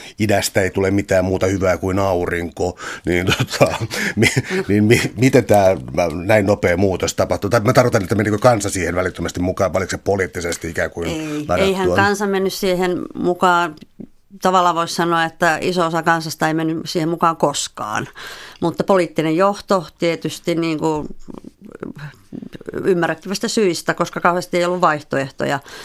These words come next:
Speaker 2: niin po-, poliittinen johto meni siihen mukaan. Sitten meillä oli tietysti tämmöinen niin kuin jonkin kokoinen vasemmistolainen kulttuurieliitti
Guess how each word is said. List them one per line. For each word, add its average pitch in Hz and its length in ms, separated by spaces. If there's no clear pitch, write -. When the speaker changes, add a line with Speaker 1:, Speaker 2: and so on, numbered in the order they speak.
Speaker 2:
niin 160 180
po-, 175 320
poliittinen 180 460
johto 180 340
meni 170 200
siihen 170 220
mukaan. 170 380
Sitten 175 220
meillä 170 220
oli 202 220
tietysti 151 640
tämmöinen 147 420
niin 143 160
kuin 147 240
jonkin 156 400
kokoinen 147 520
vasemmistolainen 147 1400
kulttuurieliitti 147 1900